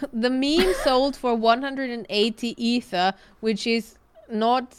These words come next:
the, something that is going on in Final Fantasy, though it sounds similar. But Ethereum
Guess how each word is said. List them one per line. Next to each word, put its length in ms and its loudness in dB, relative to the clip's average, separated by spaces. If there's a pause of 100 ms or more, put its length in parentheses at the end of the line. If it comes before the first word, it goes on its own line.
the, 300 2
something 440 -2
that 140 2
is 140 -2
going 260 0
on 160 -2
in 120 -4
Final 340 -2
Fantasy, 600 -4
though 160 -4
it 160 -4
sounds 380 -6
similar. 640 -8 (400)
But 260 0
Ethereum 1040 -4